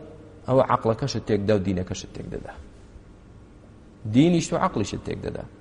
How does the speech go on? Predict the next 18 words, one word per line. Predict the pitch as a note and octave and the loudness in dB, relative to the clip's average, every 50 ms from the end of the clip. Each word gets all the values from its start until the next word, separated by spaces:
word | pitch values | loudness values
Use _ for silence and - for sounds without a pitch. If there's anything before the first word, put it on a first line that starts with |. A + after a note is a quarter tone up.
| - - - - | -20 -16 -8 -4
واز | B2 C#3+ B2+ G2 - | -2 -2 -2 -2 -4
بێنە. | - - - - - - - - - - | -6 -6 -6 -8 -14 -18 -20 -20 -8 -2
کەواتە | - A#2+ C3 - A2+ - | 0 2 2 4 2 2
تەدەڕوج | - A2 G2+ G#2+ G#2 A#2+ D3+ D3+ - D3 C3 | 2 6 6 6 8 6 4 0 0 0 0
مەطلوبە | B2 C3 - F3 F#3+ E3 D#3 F#3+ G3 F#3+ - - - - - - - - - - - - - - - - - - - | 0 2 2 2 4 4 4 2 0 -2 -4 -14 -16 -16 -16 -18 -18 -20 -20 -20 -20 -20 -20 -20 -20 -20 -20 -8 0
و | A#2+ A#2+ B2 A#2+ A2+ A2+ - - - - - - - - | 4 6 8 8 8 6 2 -2 -8 -14 -16 -16 -18 -18
خولاسەش | - - - - G3 F3+ D#3 B2+ A#2+ - - D#3+ - - | -14 2 6 10 12 12 12 12 12 10 4 2 2 2
چی؟ | - F#3+ G3 G3 F3+ - - - | 2 4 4 4 2 -2 -2 0
العلم | A2 G#2+ G2+ - C3 D#3 E3+ F#3 | 2 2 2 4 2 2 4 4
المستطاع. | F#3 E3 C3+ - - - G#2+ - - B2 - - - - - - - - - - - - - - - - | 2 2 0 -2 -4 -6 -6 -4 -2 -2 -2 -4 -6 -14 -20 -20 -20 -20 -20 -20 -20 -20 -20 -14 -8 -4
ئەوەی | D3 E3+ F3+ - | -2 -2 -2 0
کە | D3 A#2+ | -2 -2
لە | A2+ - | -2 -2
توانای | - G2+ G#2 A#2+ C3 C#3+ | -4 -2 -2 -2 -2 -2
خۆتدا، | - - D3+ C#3 D3 D#3 E3+ F3 - - | -4 -4 -4 -2 -2 -2 -2 -4 -4 -2
ئەوە | - A#3+ C4 A3 C#3+ | 0 0 2 4 4
داوا | G2 E2+ D#2 E2 E2 | 4 4 4 2 -2
بکە. | - - - - | -4 -10 -16 -16